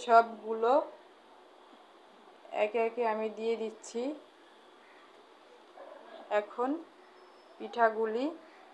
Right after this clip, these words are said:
এক সাইড হয়ে যাওয়ার পরে উল্টিয়ে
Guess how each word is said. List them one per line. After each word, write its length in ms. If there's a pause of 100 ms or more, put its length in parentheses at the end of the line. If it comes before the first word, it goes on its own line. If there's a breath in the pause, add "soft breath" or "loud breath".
(240)
এক 100 (180)
সাইড 260 (140)
হয়ে 240 (100)
যাওয়ার 240 (100)
পরে 240 (1120)
উল্টিয়ে 300